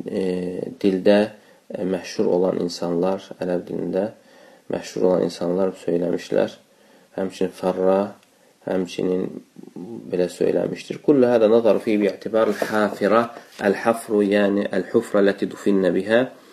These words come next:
E, onlar hamısı hafr sözünə baxmışlar, yəni bu baxımdan,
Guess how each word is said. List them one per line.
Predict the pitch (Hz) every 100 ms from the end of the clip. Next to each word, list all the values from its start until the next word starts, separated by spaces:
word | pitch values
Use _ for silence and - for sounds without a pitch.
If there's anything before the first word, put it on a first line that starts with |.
| - - - -
E, | 92
onlar | 87 98 98 101
hamısı | 113 113 104 - 113 127 - - -
hafr | - - 120 110 95
sözünə | - 90 90 95 92 87 - _ - _ -
baxmışlar, | - 113 - 98 - 101 107
yəni | 107 92
bu | 104 101
baxımdan, | 98 - 87 90 98 110